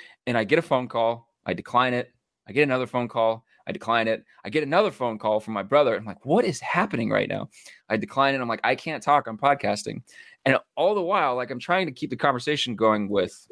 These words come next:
with Connor. So, like, if it seemed like I was distracted in the last episode, I apologize to people that were listening to that. Um, when I told Connor the news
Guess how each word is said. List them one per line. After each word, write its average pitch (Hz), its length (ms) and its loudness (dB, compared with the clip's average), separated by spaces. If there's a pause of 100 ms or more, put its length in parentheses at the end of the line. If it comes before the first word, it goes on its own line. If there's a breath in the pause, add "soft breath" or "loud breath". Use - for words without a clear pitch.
(100)
with 113 260 4
Connor. 117 420 2 (320)
So, 110 160 -2
like, 110 260 2
if 113 160 -2
it 120 200 2
seemed 151 220 -2
like 143 140 -2
I 135 80 4
was 123 160 -2
distracted 120 500 0
in 123 80 -6
the 117 60 -4
last 117 320 2
episode, 127 400 -2
I 110 120 2
apologize 120 520 0
to 120 100 -8
people 131 220 -4
that 127 80 0
were 117 80 -4
listening 135 320 0
to - 160 -8
that. - 500 0 (160)
Um, 104 280 0
when 139 160 2
I 135 80 2
told 196 420 -2
Connor 151 380 0
the 123 100 -4
news 107 460 -2